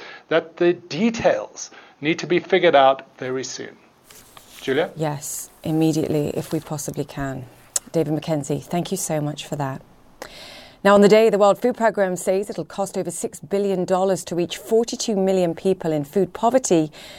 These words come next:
Speaker 2: The United States and the U A E are leading a drive to invest in climate-smart agriculture and food systems.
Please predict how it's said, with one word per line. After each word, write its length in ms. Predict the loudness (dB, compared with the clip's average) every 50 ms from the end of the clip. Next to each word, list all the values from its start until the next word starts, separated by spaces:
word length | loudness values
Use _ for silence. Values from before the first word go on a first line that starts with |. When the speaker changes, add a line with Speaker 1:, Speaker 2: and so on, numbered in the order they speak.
| -20 -4 2
Speaker 2:
The 80 | 4 6
United 340 | 6 6 4 2 0 -4
States 380 | 2 6 6 6 6 6 2 -2
and 100 | -2 0
the 60 | 0
U 180 | 2 2 4 4
A 400 | 4 4 4 4 4 4 4 2
E 60 | 2
are 40 | 2
leading 300 | 2 2 0 0 0 -2
a 60 | -2
drive 320 | 0 0 0 0 0 -2
to 120 | -4 -6 -4
invest 360 | -2 -2 -2 -2 -2 -4 -6
in 120 | -6 -6
climate-smart 880 | -8 -8 -8 -2 0 2 2 2 2 0 -2 -2 2 4 4 4 4 2 0
agriculture 640 | -2 -2 -2 -4 -6 -6 -4 -4 -4 -2 -2 -2 -2
and 160 | -2 -2 -4 0
food 300 | 2 2 2 2 2 -2
systems. 720 | 0 0 0 0 2 2 2 2 2 0 -2 -6 -12